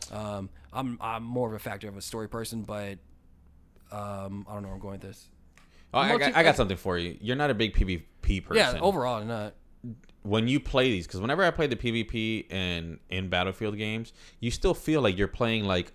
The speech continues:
Speaker 2: a ki-, a, a, a small campaign story of
Speaker 1: Sure,
Speaker 2: a,
Speaker 1: more or
Speaker 2: like,
Speaker 1: less.
Speaker 2: especially when you're doing Rush, when you're going from, like, one section of the map to the other section
Speaker 1: Mm.
Speaker 2: of the map to the other section of the map. You know what I mean? It's like,
Speaker 1: I guess it could feel like a story in a sense, but I always,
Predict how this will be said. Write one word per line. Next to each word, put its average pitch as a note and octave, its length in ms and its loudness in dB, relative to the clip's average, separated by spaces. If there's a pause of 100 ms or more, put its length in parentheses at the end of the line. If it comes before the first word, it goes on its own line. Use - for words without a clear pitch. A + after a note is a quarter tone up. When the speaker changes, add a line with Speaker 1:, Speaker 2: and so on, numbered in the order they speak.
Speaker 2:
a F#2 140 -2
ki-, - 40 -14 (300)
a, F#2 160 2 (100)
a, F2+ 360 2
a F2 100 2
small G#2+ 460 0
campaign F#2+ 640 -2
story F2 680 -2
of E2+ 120 0
Speaker 1:
Sure, G4+ 220 2
Speaker 2:
a, F2 240 -2 (140)
Speaker 1:
more C4 160 0
or A#3 60 0
Speaker 2:
like, A#2+ 80 4
Speaker 1:
less. B2 60 0
Speaker 2:
especially C#3 160 2
when C#3 100 2
you're A#2 180 4
doing F2 100 0
Rush, F#2+ 400 4 (260)
when G2+ 120 0
you're G2+ 80 2
going G#2+ 220 2
from, G#2 180 0
like, F#2 300 4 (320)
one A#2 240 0
section A#2+ 480 2
of A#2 80 2
the A2 60 2
map G#2+ 280 2
to G#2+ 80 -2
the G2 140 4
other A2+ 160 4
section C3 280 0
Speaker 1:
Mm. - 40 -2
Speaker 2:
of A2 40 -2
the G#2 60 -4
map G#2 280 -2
to G#2 100 -4
the G2 100 2
other G#2 120 0
section A2+ 300 -4
of G#2+ 60 -4
the G#2+ 60 -4
map. G#2+ 300 -2
You G#2+ 80 -4
know A2 40 -4
what G#2+ 100 -2
I G#2 40 -6
mean? A2 140 -4
It's G2 120 -6
like, G2 100 2
Speaker 1:
I C#3+ 60 6
guess - 160 6
it - 60 4
could F3 160 0
feel D#3 120 0
like C3+ 80 -2
a B2 60 -6
story A#2 460 -4
in A#2 100 -8
a A2+ 40 -8
sense, A2+ 180 -10
but A#2+ 80 -6
I A#2+ 40 -6
always, B2 300 -8